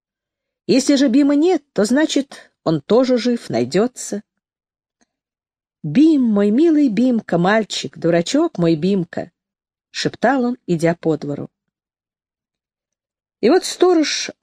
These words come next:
распахнул дверь фургона. Иван Иванович отшатнулся и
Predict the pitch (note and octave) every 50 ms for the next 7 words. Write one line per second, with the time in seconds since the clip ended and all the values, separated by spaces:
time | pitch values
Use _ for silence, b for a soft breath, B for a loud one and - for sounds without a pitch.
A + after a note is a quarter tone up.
0 | _ - - F3+ G3 F#3 - - F#3 F3 - G#3 B3 C4+ A#3 D#3+ D#3 F3+ G3+ G3
1 | - - E3+ E3 D3+ D#3 D#3 D#3 D3+ D3+ D3 C#3 D3+ - _ _ _ _ _ -
2 | _ _ _ _ _ _ _ _ _ _ _ _ _ - D#3+ E3+ G3+ A3 G#3+ G#3
3 | F#3+ G#3+ G#3+ G#3+ G#3 G3 - - - - _ _ _ _ _ _ _ _ - -
4 | F3+ F3 - - - - D3+ - _ - F#3+ B3 D#4 D#4+ C#4+ - - - - C4+
5 | C4+ C4+ - _ _ _ _ _ _ _ _ _ _ _ _ _ _ _ _ _
6 | - G#3 B3 C#4 -